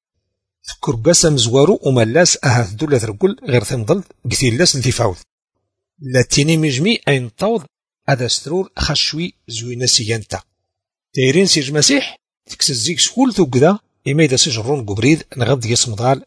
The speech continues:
توقدا الموت. كان تيلاس سولنث مشا تيرينس إج مسيح تسيد خيف سبريد. كتي الشراط اللي ينطيوض ثافيدي سلي إتيوكس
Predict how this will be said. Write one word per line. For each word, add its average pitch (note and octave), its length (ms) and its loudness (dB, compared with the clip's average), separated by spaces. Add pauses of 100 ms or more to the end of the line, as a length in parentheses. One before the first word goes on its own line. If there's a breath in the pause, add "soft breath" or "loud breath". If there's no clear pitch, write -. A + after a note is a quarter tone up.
(160)
توقدا A2+ 300 -2
الموت. G2+ 340 -4 (840)
كان C#3+ 240 -2
تيلاس E3+ 720 0
سولنث G#3 540 2 (500)
مشا D#3 280 2
تيرينس D#3 640 2 (380)
إج B2+ 180 -8
مسيح B2 320 -2
تسيد - 360 -2
خيف D#3+ 180 0
سبريد. G2+ 340 -2 (1400)
كتي - 140 -6
الشراط A#3 600 0
اللي E3+ 260 2
ينطيوض G3+ 500 0 (260)
ثافيدي C#3+ 460 2
سلي C#3+ 540 0
إتيوكس - 600 0